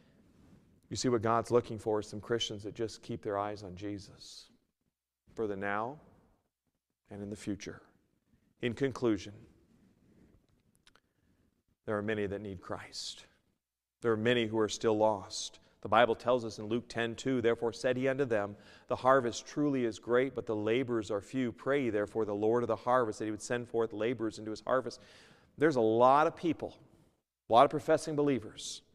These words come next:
but very few who get engaged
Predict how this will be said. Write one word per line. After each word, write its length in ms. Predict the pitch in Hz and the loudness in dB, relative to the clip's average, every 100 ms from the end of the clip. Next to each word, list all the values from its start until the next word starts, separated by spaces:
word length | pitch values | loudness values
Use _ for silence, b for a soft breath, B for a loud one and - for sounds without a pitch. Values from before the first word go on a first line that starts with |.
| _ _ _ _ _ _ - | _ _ _ _ _ _ -20
but 100 | - | -18
very 440 | 110 113 123 131 | -2 2 4 2
few 440 | - - 127 101 113 - - | -4 -4 -2 -4 -8 -20 -12
who 100 | 117 | -8
get 180 | 110 110 | -4 -4
engaged 640 | 113 104 123 110 95 - | -4 -2 0 -2 -6 -16